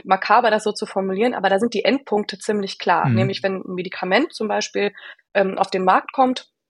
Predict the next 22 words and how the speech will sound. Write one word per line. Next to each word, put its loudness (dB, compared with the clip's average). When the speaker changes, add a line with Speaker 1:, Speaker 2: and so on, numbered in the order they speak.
Speaker 1:
oder -2
getestet -2
wird -2
in 0
einer 2
Studie, 2
wo -2
es -6
um -4
eine -2
Krebserkrankung -4
geht, -2
dann -4
ist -6
der 2
Endpunkt 0
ganz -4
oft -2
tot 0
oder -2
nicht -6
tot. -6